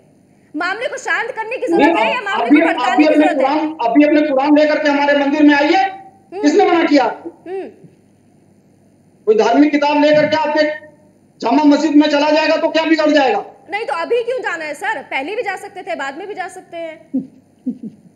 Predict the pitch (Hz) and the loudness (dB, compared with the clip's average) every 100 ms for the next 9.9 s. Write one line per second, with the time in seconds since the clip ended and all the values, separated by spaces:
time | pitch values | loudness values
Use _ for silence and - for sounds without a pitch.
0 | _ - 320 466 - 294 311 294 302 294 | _ -12 -4 0 2 4 6 4 2 0
1 | 330 285 294 302 330 339 339 370 - - | 0 0 2 4 4 4 4 0 -2 -14
2 | - _ _ _ _ _ _ _ _ _ | -20 _ _ _ _ _ _ _ _ _
3 | - 359 415 - 277 - 277 302 294 269 | -8 -6 -6 -8 -6 0 2 4 4 4
4 | 285 311 311 320 302 285 294 294 320 320 | 2 2 2 2 4 6 6 4 2 2
5 | 381 370 - 311 320 330 403 339 339 339 | 2 0 -2 -2 -4 -2 -6 -8 -8 -8
6 | 311 302 285 277 277 262 339 392 285 - | -8 -8 -8 -8 -10 -10 -6 -6 -6 -10
7 | - _ _ _ - 311 311 381 349 320 | -20 _ _ _ -14 -10 -8 -8 -8 -8
8 | 302 285 277 220 190 233 277 - 311 330 | -8 -12 -12 -16 -16 -14 -14 -12 -12 -8
9 | 277 262 320 349 330 277 202 - | -8 -8 -8 -8 -8 -10 -12 -18